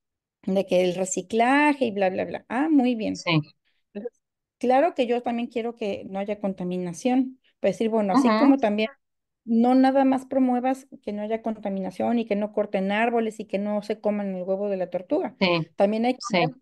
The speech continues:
Speaker 1: o sea, decir, una cosa no está peleada con la otra. O sea,
Speaker 2: Ujú.
Speaker 1: no porque, pero decir, si, si tu diputado no habla tus temas,
Speaker 2: Ujú.
Speaker 1: enséñale tus temas para que también los pueda hablar.
Speaker 2: Claro,
Speaker 1: Porque
Speaker 2: y
Speaker 1: ellos
Speaker 2: algo,
Speaker 1: no son
Speaker 2: sí.
Speaker 1: todólogos.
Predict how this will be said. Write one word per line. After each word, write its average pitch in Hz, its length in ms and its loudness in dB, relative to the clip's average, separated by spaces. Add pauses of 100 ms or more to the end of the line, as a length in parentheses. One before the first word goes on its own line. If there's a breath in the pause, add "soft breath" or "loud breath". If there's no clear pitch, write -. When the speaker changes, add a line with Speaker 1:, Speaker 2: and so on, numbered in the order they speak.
(100)
Speaker 1:
o - 20 -20
sea, 208 220 2 (100)
decir, 226 400 2
una 359 320 4
cosa 240 400 0
no 233 100 0
está 226 220 -6
peleada 196 320 -4
con 190 140 -10
la 175 100 -8
otra. - 160 -18 (560)
O - 40 4
sea, 233 100 6
Speaker 2:
Ujú. - 20 6
Speaker 1:
no 254 120 4
porque, 262 360 2 (540)
pero 196 120 2
decir, 220 280 -2 (260)
si, 190 340 -2
si 226 220 2
tu 285 260 -2
diputado 294 640 0
no 220 280 2
habla 220 300 0
tus - 220 -8
temas, 269 480 0 (520)
Speaker 2:
Ujú. 220 540 4
Speaker 1:
enséñale 285 840 -4
tus 294 200 -8
temas 254 380 2
para 262 320 0
que 226 120 -2
también 220 680 -2
los 247 160 -4
pueda 190 320 -6
hablar. 165 240 -10 (1040)
Speaker 2:
Claro, 202 540 4
Speaker 1:
Porque 233 140 6
Speaker 2:
y 294 100 4
Speaker 1:
ellos - 0 -
Speaker 2:
algo, 285 240 -2
Speaker 1:
no 277 320 4
son 285 180 6
Speaker 2:
sí. 202 320 2
Speaker 1:
todólogos. 294 440 2